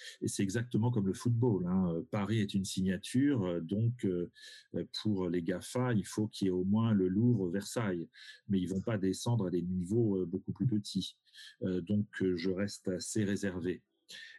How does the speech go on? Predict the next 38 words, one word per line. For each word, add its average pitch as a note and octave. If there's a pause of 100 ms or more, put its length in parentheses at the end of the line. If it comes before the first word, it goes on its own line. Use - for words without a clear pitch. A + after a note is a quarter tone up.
Euh, G#2
ce G#2
qui C3+
est B2+
intéressant C#3+ (120)
pour, G#2+
euh, F2 (520)
alors F#2
là, G#2
pour G2+
le G#2
coup, D3
pour A2+
le G2+
spectacle A2
vivant, A2 (320)
euh, G2
c'est A#2
plutôt D3 (260)
lorsque B2+
va A#2
commencer C#3
à G#2+
s'assécher, C3+ (420)
euh, F#2+
le, F#2+
les, F#2+
les F#2+
rouleaux B2+
compresseurs B2+
tels G#2+
que A2+
Netflix A2
et -
Amazon. G2+ (680)
Euh, F#2+
c'est-à-dire G#2+
que G#2